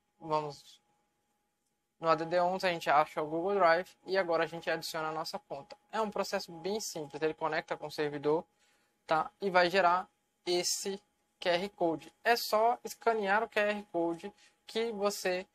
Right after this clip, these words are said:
cai na sua conta do telefone e já pode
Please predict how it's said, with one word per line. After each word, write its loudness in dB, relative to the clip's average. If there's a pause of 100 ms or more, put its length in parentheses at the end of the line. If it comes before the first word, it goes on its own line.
(680)
cai 8
na 2
sua 2 (160)
conta 0 (200)
do -8
telefone -2 (260)
e 0
já 6
pode 2